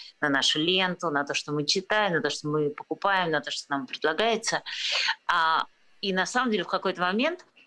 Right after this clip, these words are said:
просто когда это создавалось, никто не знал, какое будет оказывать это влияние, и это не было отрегулировано. И вот сейчас все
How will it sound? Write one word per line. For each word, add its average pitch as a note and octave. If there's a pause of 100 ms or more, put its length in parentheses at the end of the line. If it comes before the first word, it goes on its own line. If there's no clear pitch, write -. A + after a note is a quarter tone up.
(140)
просто G3
когда F3+
это D#3+
создавалось, F#3+
никто G3
не F3
знал, F#3
какое D3+
будет C#3+
оказывать D3
это D3
влияние, F#3
и F#3
это F3+
не F3+
было D#3
отрегулировано. D3+
И C#3
вот D3
сейчас F#3+
все F#3